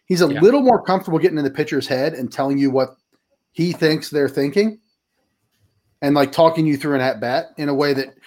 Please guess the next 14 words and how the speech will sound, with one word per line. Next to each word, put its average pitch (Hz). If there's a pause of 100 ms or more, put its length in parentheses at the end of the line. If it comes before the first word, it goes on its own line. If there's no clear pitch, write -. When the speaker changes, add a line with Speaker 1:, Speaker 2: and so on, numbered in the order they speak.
(140)
Speaker 1:
that 151
Welsh 220
just -
doesn't 135
do, 113
like, 110
whether 139
he 131
doesn't, 131 (680)
it's 117
just 156
not 151
his 135
thing. 147